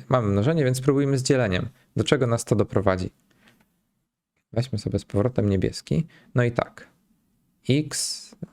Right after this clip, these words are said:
razy x razy x. Dajmy na to, że mamy x do trzeciej w liczniku. I mamy podzielić, czyli tak naprawdę kreska ułamkowa, podzielić na x razy x, czyli na to x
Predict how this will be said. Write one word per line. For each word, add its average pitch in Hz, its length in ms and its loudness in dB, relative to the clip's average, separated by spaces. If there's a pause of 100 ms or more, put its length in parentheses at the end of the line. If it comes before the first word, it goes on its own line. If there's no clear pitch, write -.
(120)
razy 104 420 0
x - 400 -2
razy 98 380 0
x. - 480 -4 (680)
Dajmy 117 280 2
na 110 120 2
to, 107 140 0
że 98 320 2
mamy 101 220 2
x 110 220 0
do 104 100 2
trzeciej 165 640 0 (320)
w 104 420 0
liczniku. 104 680 -2 (840)
I 180 120 2
mamy 151 240 2
podzielić, 131 640 0
czyli 113 240 2
tak 113 200 0
naprawdę 104 640 2
kreska - 420 0
ułamkowa, 113 760 0 (720)
podzielić 117 440 0
na 104 80 0
x 113 420 -2
razy 101 500 2 (420)
x, 98 280 0
czyli 143 200 0
na 123 120 0
to 127 120 0
x - 380 -2